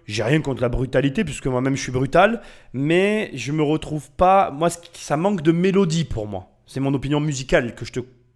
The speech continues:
que je te, que je te partage. Je vais pas te mentir que pour ce, <laughs> je vais pas te mentir que pour ce... cette analyse, comme je fais à chaque fois, j'ai écouté du Booba, que je n'avais jamais écouté. <laughs> Et bon, euh,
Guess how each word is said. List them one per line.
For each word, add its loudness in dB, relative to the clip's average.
que -12
je -16
te, -4
que -4
je -8
te -4
partage. 2
Je -12
vais 0
pas -2
te -10
mentir 0
que -8
pour -12
ce, -2
<laughs> -20
je -20
vais -8
pas -4
te -12
mentir -2
que -6
pour -4
ce... -4
cette -2
analyse, 2
comme 0
je 0
fais -2
à 2
chaque -4
fois, 4
j'ai 0
écouté 0
du -4
Booba, 10
que -10
je -8
n'avais 2
jamais 0
écouté. 4
<laughs> 2
Et 8
bon, 6
euh, 0